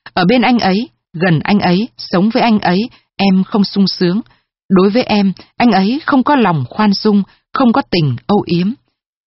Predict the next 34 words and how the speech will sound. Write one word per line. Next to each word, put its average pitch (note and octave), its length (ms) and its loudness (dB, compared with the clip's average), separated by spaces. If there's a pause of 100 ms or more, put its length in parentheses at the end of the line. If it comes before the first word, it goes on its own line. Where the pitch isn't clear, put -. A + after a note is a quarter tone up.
(520)
Anh G#3+ 160 2
ấy G3 360 0
không - 220 0
thấy C4 160 0
em A#3+ 240 2
có C#4 140 0
gì G3+ 220 0
đáng E3 260 0
hấp D4 200 -2
dẫn, A#3+ 300 -2 (180)
kể E3 180 2
cả D#3 160 -2
tuổi E3+ 220 2
trẻ, D3+ 300 -2 (320)
mà G#3 180 2
chỉ F#3+ 100 -2 (100)
thấy E3+ 160 -2 (140)
có D#4+ 100 0
một G#3+ 220 2
vài E3+ 200 0
điểm D3+ 220 0 (160)
hữu G3+ 180 2
ích E4 140 0 (160)
về E3 200 -2 (180)
tinh G#3 180 2
thần. C#3+ 280 -4 (420)
Vậy G3 180 2
mà, F3+ 240 0 (300)
em A#3 280 4
lại G#3 200 2
phải E3+ 140 0
bỏ D#3 320 0
ông A#3 240 0 (220)
để F#3 120 0